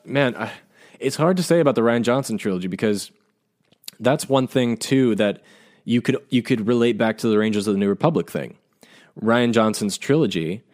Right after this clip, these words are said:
is not canceled. Development is halted, but it's not canceled, right? Which means it's not dead, but it's not coming back right this second. Same thing with Rangers of the New Republic,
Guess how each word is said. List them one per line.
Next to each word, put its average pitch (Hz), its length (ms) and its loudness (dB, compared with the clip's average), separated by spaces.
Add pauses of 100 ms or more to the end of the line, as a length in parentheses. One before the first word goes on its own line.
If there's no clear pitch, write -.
(400)
is 110 220 0
not 104 320 0 (220)
canceled. 113 760 -4 (720)
Development 107 720 0
is 107 140 -2
halted, 98 760 -4 (1120)
but 120 120 2
it's 117 120 -4
not 113 180 -2
canceled, - 500 -4 (520)
right? 113 340 0 (520)
Which 110 160 -2
means 117 260 2
it's 107 200 -4
not 104 280 -2
dead, 110 380 0 (720)
but 113 180 -2
it's 110 100 -4
not 120 160 0
coming 113 240 -2
back 101 260 0
right 98 280 -2
this 95 120 -4
second. 107 380 -4 (320)
Same 110 300 -2
thing 117 140 0
with 107 140 -4
Rangers 110 240 0
of 101 40 -8
the 107 80 2
New 101 180 -2
Republic, 113 440 -6